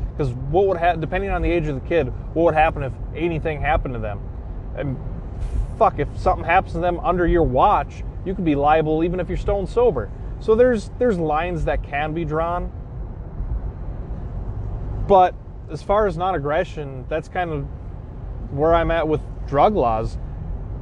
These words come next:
And it'd be arguable to s-, to selling hard drugs could be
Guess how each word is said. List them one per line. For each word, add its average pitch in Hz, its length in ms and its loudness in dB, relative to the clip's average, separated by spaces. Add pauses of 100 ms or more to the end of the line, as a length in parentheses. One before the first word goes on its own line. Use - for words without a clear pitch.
(500)
And 170 200 2
it'd 180 120 2
be 196 120 2
arguable 220 800 4 (540)
to - 80 -2
s-, - 480 -8 (220)
to 185 140 -4
selling 160 460 0
hard 185 320 4
drugs 160 480 4
could 151 160 2
be 147 440 4